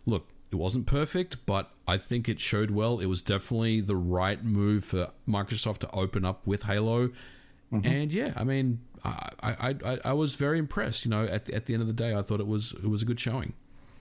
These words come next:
Speaker 2: Yeah, it definitely feels like a Halo one reboot in a lot of ways.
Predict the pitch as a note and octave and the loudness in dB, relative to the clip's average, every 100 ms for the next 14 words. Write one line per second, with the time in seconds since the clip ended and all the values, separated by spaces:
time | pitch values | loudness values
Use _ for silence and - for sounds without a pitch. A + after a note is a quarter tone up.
0 | - - - - A#2+ E2+ G2 D#3+ F3+ B2 | -20 -20 -16 2 4 6 6 4 4 6
1 | A2 G2 F#2 E2 - E2 E2 D#2 - - | 6 6 6 2 0 -2 -2 -4 -6 -12
2 | - A#2+ G#2+ G2+ F#2+ D#2+ D2+ C#2+ C2 - | 0 4 6 6 4 2 0 0 -6 -8
3 | - - - - D#2 D2+ D2 - - - | -12 -14 -16 -8 -4 -4 -6 -8 -14 -20
4 | - - - - - - F2+ F2 F#2 F2+ | -20 -20 -20 -20 -4 0 2 4 4 4
5 | E2+ D#2+ D#2+ D2 - - | 2 2 2 0 -4 -8